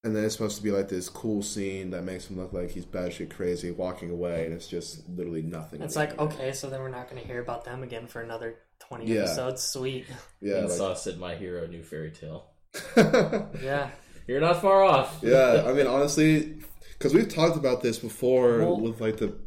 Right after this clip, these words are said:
Speaker 1: aspects of My Hero and
Speaker 2: Yeah.
Speaker 1: where it's going, that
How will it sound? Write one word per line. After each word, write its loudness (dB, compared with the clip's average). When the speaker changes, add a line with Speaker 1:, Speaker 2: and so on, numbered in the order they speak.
Speaker 1:
aspects -2
of -4
My -2
Hero 2
and 2
Speaker 2:
Yeah. 0
Speaker 1:
where 2
it's -2
going, -2
that -6